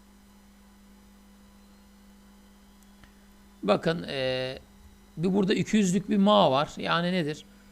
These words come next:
İki yüzlük ma dediğim bir, e,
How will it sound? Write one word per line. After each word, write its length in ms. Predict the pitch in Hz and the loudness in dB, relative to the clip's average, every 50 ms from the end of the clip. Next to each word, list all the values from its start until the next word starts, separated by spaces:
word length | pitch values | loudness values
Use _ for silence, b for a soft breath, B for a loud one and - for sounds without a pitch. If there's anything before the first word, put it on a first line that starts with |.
| B B B - - - - - - | B B B -20 -20 -20 -20 -12 -10
İki 220 | 226 147 - 202 | -8 -4 0 0
yüzlük 300 | 175 165 147 160 165 - | 0 0 0 -4 -4 -4
ma 320 | 180 180 175 170 165 151 | -2 0 0 0 0 0
dediğim 380 | 175 175 139 131 143 151 156 151 | 0 -2 -2 -2 -6 -6 -4 -4
bir, 220 | 165 165 151 151 | -4 -4 -6 -8
e, 460 | - 135 127 123 120 120 117 117 117 | -10 -10 -8 -6 -6 -6 -6 -6 -8